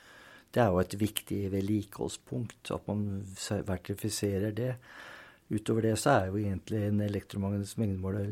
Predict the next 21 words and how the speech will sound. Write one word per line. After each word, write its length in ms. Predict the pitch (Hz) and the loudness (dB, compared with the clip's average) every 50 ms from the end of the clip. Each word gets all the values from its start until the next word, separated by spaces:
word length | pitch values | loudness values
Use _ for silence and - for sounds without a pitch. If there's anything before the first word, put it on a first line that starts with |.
| 107 104 | -2 -2
lite 380 | 104 101 92 87 - - 123 113 | -2 -2 -2 -4 -6 -6 -6 -4
vedlikeholdsmessig 1500 | 110 110 104 104 - 131 127 113 95 - - - - - - - - 104 101 95 92 - - - 110 104 104 104 104 - | -2 -2 -4 -2 -2 -2 -2 -2 -4 -6 -8 -6 -6 -6 -4 -4 -2 -2 -2 -2 -2 -2 -2 -2 0 0 0 0 -2 -4
krav. 720 | - - - - 110 113 120 127 131 131 123 104 85 - - - - - - - - - - - - _ - - - | -8 -6 -2 2 4 4 6 6 6 6 4 2 -4 -10 -14 -18 -20 -20 -18 -18 -18 -20 -20 -20 -20 _ -16 -8 -2
I 180 | 139 123 131 | 2 4 4
og 60 | 143 135 | 6 8
med 80 | 123 120 | 6 6
at 100 | 123 - | 6 4
han 120 | 143 139 | 4 6
har 180 | 131 113 107 104 | 6 6 6 6
så 160 | - - 123 | 4 0 2
god 220 | 117 113 117 120 | 4 6 8 8
innebygd 540 | 117 110 104 101 92 95 92 101 113 120 113 | 8 6 6 4 2 2 0 0 -2 -2 -2
diagnostikk, 840 | 117 120 123 120 107 120 123 - - - 165 165 165 - - - - | -2 -2 -2 0 0 -2 -2 -2 0 0 0 0 0 -2 -8 -10 -8
så 380 | - - - - 233 240 220 175 | -6 -6 -4 -2 -2 0 0 -2
sier 320 | - - 185 143 110 98 | -2 0 2 4 6 6
jeg 100 | 92 90 | 6 4
som 200 | - - 113 110 | 4 2 0 0
regel 340 | 104 104 101 98 101 110 110 | 2 2 0 2 2 2 2
det 140 | 107 117 135 | 2 2 0
at, 200 | 139 139 - - | 0 -2 -4 -4
eh, 60 | 147 | -4